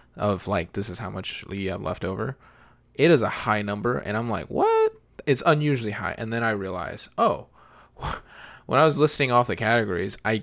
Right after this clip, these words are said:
completely didn't mention mortgage because this month I don't have a mortgage payment.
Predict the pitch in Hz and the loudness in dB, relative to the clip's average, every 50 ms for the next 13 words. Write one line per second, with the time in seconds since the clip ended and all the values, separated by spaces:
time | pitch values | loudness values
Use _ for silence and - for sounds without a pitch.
0 | - - - 123 - 131 131 139 120 123 113 107 - 113 113 107 101 101 101 104 | -2 -6 -6 -4 -2 0 0 2 2 2 0 0 -2 -4 -4 -4 -6 -6 -6 -6
1 | - - 87 90 131 139 107 80 101 - - - - _ - - - _ 113 - | -8 -8 -4 0 0 0 0 0 -4 -6 -10 -16 -18 _ -20 -20 -8 _ -4 0
2 | - 110 104 101 - - - _ _ - 85 95 101 113 113 - - 113 127 120 | 0 0 0 0 -4 -10 -14 _ _ -18 -10 -4 -4 -4 -2 -4 -2 -2 -2 -2
3 | 104 104 - - - - _ _ - 107 101 - 101 110 101 101 - 117 110 104 | -2 -4 -12 -16 -20 -20 _ _ -4 -4 -2 -2 -4 -4 -4 -2 -2 -2 -2 -2
4 | 101 101 101 104 104 - 80 - - - - - - - | -4 -6 -6 -6 -8 -10 -14 -14 -12 -12 -12 -12 -14 -18